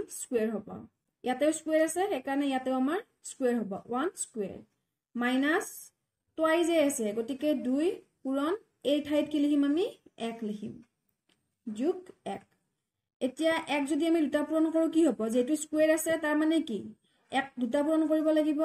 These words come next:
দুটা পূৰণ কৰিলেও আমাৰ কি হ'ব? একেই হ'ব। এক বিয়োগ দুইৰ লগত এক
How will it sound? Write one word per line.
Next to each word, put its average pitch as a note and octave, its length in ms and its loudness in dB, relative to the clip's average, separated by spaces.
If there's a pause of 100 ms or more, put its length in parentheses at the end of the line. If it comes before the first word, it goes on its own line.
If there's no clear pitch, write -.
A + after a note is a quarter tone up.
(340)
দুটা A#3+ 260 -2
পূৰণ D4 280 0
কৰিলেও D4 260 2
আমাৰ D4+ 220 2
কি D4 140 2
হ'ব? C#4+ 140 0 (520)
একেই B3 260 0
হ'ব। G3+ 120 -6 (340)
এক E4+ 120 -2 (800)
বিয়োগ C#4 340 0 (640)
দুইৰ B3+ 320 4
লগত D4 200 2 (120)
এক C4 80 -4